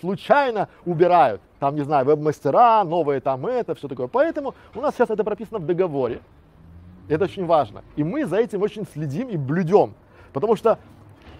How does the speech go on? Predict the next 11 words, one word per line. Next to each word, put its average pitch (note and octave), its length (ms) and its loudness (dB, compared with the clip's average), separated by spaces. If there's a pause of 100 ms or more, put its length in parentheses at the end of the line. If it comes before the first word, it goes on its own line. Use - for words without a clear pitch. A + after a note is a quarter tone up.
(140)
баста, F#3+ 320 6
карапузики, G3 480 0
кончились E3+ 360 -2
и - 20 -6
танцы. C3 340 -2
То F#3+ 100 -2
же G3+ 60 -4
самое A3 260 2
в G#3 40 0
вашем F#3+ 300 6
случае. - 340 -14